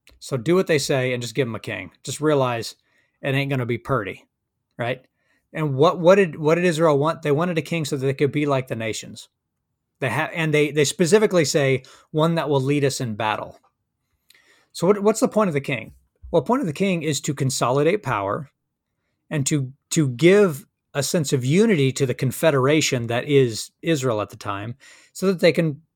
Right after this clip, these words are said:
mainly so they can fight the bad guys, so they can exert power. It'll consolidate power. Um, what Samuel says is, "By the way, the king's gonna, gonna use his power against you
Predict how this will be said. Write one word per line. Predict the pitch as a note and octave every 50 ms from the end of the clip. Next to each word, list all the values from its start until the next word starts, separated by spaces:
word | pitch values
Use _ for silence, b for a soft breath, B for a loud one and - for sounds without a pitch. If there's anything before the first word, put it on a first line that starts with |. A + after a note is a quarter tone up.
| _ _ _ _ _ _ _ _ _ _ _ _ _ _ _ _
mainly | D#3 D#3+ D#3+ F3 G#3+ B3+ B3+ A#3 F#3+
so | D3 - E3
they | C#3+ C#3+
can | C3+ D3 C3+
fight | - E3 D#3+ C3
the | -
bad | A2 B2 D3 D3 B2 G2+
guys, | - G2 G2 - - - - - _ _ _ _ _ _ _ _ _ _ _ _ _ _ _ _
so | - - - E3+
they | D#3 D#3+
can | E3 F3
exert | E3+ C#3+ B2+ C3+ C3 - -
power. | E3 E3+ C#3+ G#2+ F#2+ - -
It'll | D#3 D3 C#3+ C3+ C#3 - - C#3 C3+
consolidate | - D#3 C#3+ - D3+ C#3+ C#3 B2+ B2+ B2 -
power. | - D#3 D3 A#2+ - - - b b b b b b b b b b
Um, | - C#3+ C#3 C3+ C3+ C3 C3 C3 - - _ _ _ _ _
what | - D#3 D3 -
Samuel | G3+ G#3+ A3 G#3 E3+ C3+
says | E3 D3+ C#3 A#2
is, | B2 B2
"By | A2+ C#3 D#3
the | E3+ E3+
way, | F3 E3+
the | C#3+
king's | C3+ - - G3+ A3 A#3 G3+
gonna, | - F#3 D#3+ C#3+ C3 B2 B2+ C3 - - C3 C3+
gonna | - D#3+ D3+ C#3
use | C3 C3+ D3+ D#3 C3
his | B2 A2
power | - - C#3 C3+ B2 A#2
against | A2 G#2 A2+ A2+ G2+ - - -
you | C#3 D3 C#3+ B2 G#2+ G2 G2 G#2+ F#2+ -